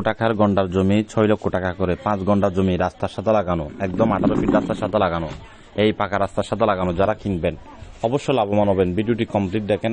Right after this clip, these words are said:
এবং একটি করে শেয়ার করবেন, অনুরোধ থাকবে। এত সস্তা অফার, এত সুন্দর জমি হতে পারে আপনাদেরকে আর দিতে পারবো না।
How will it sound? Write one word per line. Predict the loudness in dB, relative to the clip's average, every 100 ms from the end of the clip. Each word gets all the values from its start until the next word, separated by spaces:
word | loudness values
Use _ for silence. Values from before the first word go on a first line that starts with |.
| 0
এবং | 2 2
একটি | 0 -2
করে | -2 -2
শেয়ার | -2 -2
করবেন, | 0 -2 -2 -2 -2
অনুরোধ | 0 0 -2
থাকবে। | -6 -4 -8 -8 -20 -20 -20 -6
এত | -4 -2 -2
সস্তা | -2 -4 -2 -2
অফার, | 0 -2 -2 -4
এত | -8 -6 -4
সুন্দর | 0 2 2 2
জমি | 0 0 -6 -12 -20 -20 -8
হতে | -2 0 0
পারে | 0 0
আপনাদেরকে | 0 0 -2 -2 0 0
আর | 0 -2
দিতে | 0
পারবো | 0 0 -2
না। | -4